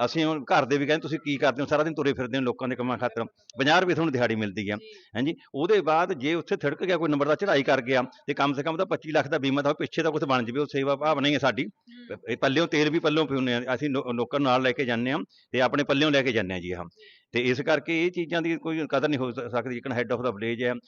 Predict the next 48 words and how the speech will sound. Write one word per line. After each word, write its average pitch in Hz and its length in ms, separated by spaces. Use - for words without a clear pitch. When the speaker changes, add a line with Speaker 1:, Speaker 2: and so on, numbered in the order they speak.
Speaker 1:
ਤੇ 123 80
ਉਹਨਾਂ 139 260
ਦੀ 147 140
ਰੀੜ੍ਹ 147 200
ਦੀ 170 100
ਹੱਡੀ 127 340
ਹੈ, 123 40
ਪਰ 123 360
ਰੀੜ੍ਹ 156 200
ਦੀ 170 80
ਹੱਡੀ 147 240
ਤੋਂ 147 200
ਜੇ 131 320
ਨਹੀਂ 131 360
ਉਹਦੀ 151 160
ਕ-, 139 40
ਕਰੋਗੇ, 139 420
ਰੀੜ੍ਹ 143 160
ਦੀ 160 60
ਹੱਡੀ 143 160
ਬਿਨਾਂ 139 140
ਮੈਂ 160 100
ਤੁਰ 131 160
ਨਹੀਂ 107 100
ਸਕਦਾ 110 260
ਬੰਦਾ, 120 300
ਬੈਠ 117 180
ਨਹੀਂ 110 100
ਸਕਦਾ 90 320
ਜੀ। 87 100
Speaker 2:
ਸਰ, 349 100
ਇੱਕ 359 200
ਤੁਸੀਂ 330 260
ਜੱਦੀ 240 260
ਪੁਸ਼ਤੀ 269 360
ਦੀ 254 100
ਗੱਲ 220 220
ਕਰਦੇ 175 320
ਹੋ, 175 120
Speaker 1:
ਹਾਂਜੀ। - 300
Speaker 2:
ਤੁਹਾਨੂੰ 311 280
ਨਹੀਂ 349 100
ਲੱਗਦਾ 320 300
ਕਿ 311 280
ਸਿਆਸਤ 277 420
ਦੇ 262 180
ਵਿੱਚ 254 200
ਪਰਿਵਾਰਵਾਦ 240 600